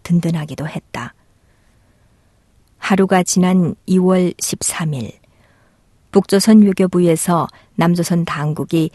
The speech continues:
나를 납치했을 경우에는 응당한 대가를 치를 것이라는 성명을 발표했다고 대사관 직원이 알려주었다. 중국 외교부에서는 관련 당사자들이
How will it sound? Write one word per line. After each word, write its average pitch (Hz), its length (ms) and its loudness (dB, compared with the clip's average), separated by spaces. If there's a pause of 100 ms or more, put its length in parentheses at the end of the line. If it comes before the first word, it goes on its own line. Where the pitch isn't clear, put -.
(180)
나를 175 340 2
납치했을 190 680 0
경우에는 185 560 2 (320)
응당한 185 540 6
대가를 185 480 -2
치를 190 280 -2
것이라는 170 680 0
성명을 180 520 2
발표했다고 143 880 -6 (280)
대사관 165 520 -2
직원이 170 640 -2
알려주었다. 147 880 -8 (1400)
중국 196 400 6
외교부에서는 180 800 2 (240)
관련 196 460 4
당사자들이 175 800 -2